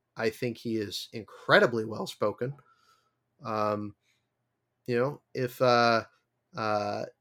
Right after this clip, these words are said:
if Pence were leading the ticket, it would be incredibly easy for me to vote for him for president. Um,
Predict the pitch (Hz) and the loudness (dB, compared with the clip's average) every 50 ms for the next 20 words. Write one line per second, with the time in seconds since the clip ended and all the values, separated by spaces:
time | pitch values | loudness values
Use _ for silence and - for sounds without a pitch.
0 | _ - 127 120 110 - - _ - - 143 139 151 151 - - - - 135 120 | _ -6 -4 -4 -4 -6 -10 _ -4 0 2 2 2 0 -4 -8 -8 -6 -2 0
1 | 120 117 117 113 113 110 117 131 151 151 147 127 113 107 107 - - 127 120 120 | 2 2 2 2 0 0 0 -2 0 -2 -4 -4 -4 -4 -6 -4 -4 -4 -4 -2
2 | - 180 180 - 113 117 113 113 110 104 113 110 117 - 120 117 104 - - - | -2 -4 -4 -4 -6 -4 -4 -6 -6 -4 -4 -4 -4 -6 -8 -10 -10 -12 -14 -4
3 | - 123 127 151 175 170 165 156 147 139 131 127 120 117 117 120 123 - 110 110 | 2 4 4 4 4 2 0 -2 -2 -2 -2 -4 -2 -4 -4 -6 -6 -8 -8 -6
4 | 110 110 107 - - 113 110 110 104 101 110 113 123 - - - 107 113 113 117 | -6 -6 -6 -8 -8 -6 -6 -6 -2 -2 -2 -2 -2 -4 -6 -8 -6 -6 -8 -8
5 | 120 - 110 - - 113 110 104 107 101 113 143 - _ _ _ _ _ _ _ | -8 -10 -8 -2 -2 0 0 0 -2 -4 -6 -8 -10 _ _ _ _ _ _ _
6 | _ _ _ _ _ _ _ _ _ - 107 104 101 101 101 101 101 101 98 101 | _ _ _ _ _ _ _ _ _ -10 -6 -4 -2 -2 -2 -4 -6 -8 -12 -16